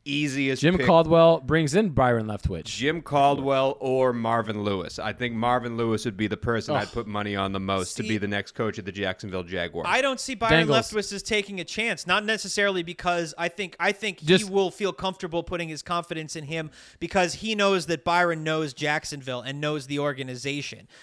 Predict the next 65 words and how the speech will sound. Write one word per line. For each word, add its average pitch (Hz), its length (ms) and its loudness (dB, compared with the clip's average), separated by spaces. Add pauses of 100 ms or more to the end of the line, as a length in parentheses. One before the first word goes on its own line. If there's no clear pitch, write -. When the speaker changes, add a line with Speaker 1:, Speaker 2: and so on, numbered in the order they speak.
Speaker 3:
Not 160 280 -2
Speaker 1:
I 147 100 2
Speaker 3:
even 214 180 6
Speaker 1:
get 214 100 2
Speaker 3:
if 202 60 4
Speaker 1:
that. 220 40 2
Speaker 3:
he 208 80 2
hasn't 196 400 2
Speaker 1:
I, 131 60 -6
I - 20 0
Speaker 3:
been, 196 180 6
Speaker 1:
get 165 200 0
that. 92 240 -6 (120)
Speaker 3:
even 214 300 0
if 214 80 -2
he 196 100 -2
hasn't 185 320 2
been 175 160 0
a 156 80 2
head 151 160 0
coach 156 320 -2
before. 110 300 -12 (520)
Speaker 1:
I 117 80 -6
think 135 140 -6
he 135 60 -6
goes 127 300 -2
safe 117 320 -4
Speaker 2:
Yeah. 160 160 6
Speaker 1:
as 113 60 0
possible 104 440 -6
option. 87 380 -10
Speaker 2:
And 147 140 2
I, 160 60 4
I, 156 280 0
I 175 60 2
do 185 180 0
think 156 220 0
a, 143 80 4 (180)
a 123 140 0
team 147 340 -2
like 123 220 -4
that, 127 340 0
I 120 100 -6
do 135 200 -2
think 127 240 -6
they'll 120 140 -2
be 113 340 -4 (480)
looking 131 340 -4
for 127 400 -2
a 120 140 -6
coach 120 380 0
with 120 200 -4
prior 123 240 2
head 120 160 -4
coaching 117 260 -2
experience, 123 440 -6
but 120 120 -4
I 151 120 4
do 147 160 0
like 135 180 2
the 123 60 -6
combination 120 520 -4
of 110 100 -4
a 107 60 -6
Caldwell 113 540 -2